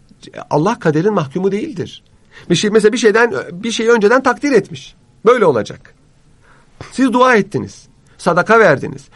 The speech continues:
sıla-i rahim yaptınız, hısım akrabanızı gezdiniz. Bu kader değişebilir. Cenab-ı Hak bunu değiştirir. Kırk yıl ömrünüz vardı,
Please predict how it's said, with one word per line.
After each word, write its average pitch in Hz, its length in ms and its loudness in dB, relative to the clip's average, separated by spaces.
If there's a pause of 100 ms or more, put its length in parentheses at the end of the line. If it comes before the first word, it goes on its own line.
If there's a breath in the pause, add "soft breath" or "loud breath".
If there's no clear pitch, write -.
(120)
sıla-i 214 340 2
rahim 214 240 2
yaptınız, 131 340 -2
hısım 135 200 -4
akrabanızı 170 380 0
gezdiniz. 131 300 -4 (160 loud breath)
Bu 214 80 -2
kader 190 300 2
değişebilir. 185 640 -4 (320)
Cenab-ı 160 240 2
Hak 170 100 -4
bunu 220 160 -4
değiştirir. - 600 -6 (680)
Kırk 254 200 -2
yıl 196 80 2
ömrünüz 185 400 0
vardı, 135 420 -2